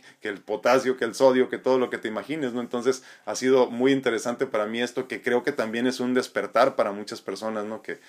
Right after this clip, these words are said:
todavía el fin de semana, eh, hacíamos un, un tratamiento intravenoso de, de vitaminas y unas cuantas cosillas ahí, y este, y, <laughs> y después de ponérselo a la señora,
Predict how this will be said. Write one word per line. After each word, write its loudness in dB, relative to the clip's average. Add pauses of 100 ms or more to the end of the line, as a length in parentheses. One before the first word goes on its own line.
(160)
todavía 6
el 4
fin 0
de 4
semana, 0 (340)
eh, -2
hacíamos -2
un, -4
un -8
tratamiento -2
intravenoso 0
de, 0
de -8
vitaminas -6
y -10
unas -8
cuantas -8
cosillas -6
ahí, -4 (420)
y -10
este, -8 (640)
y, -4
<laughs> -10
y 2
después 4
de 6
ponérselo 4
a 4
la 2
señora, 2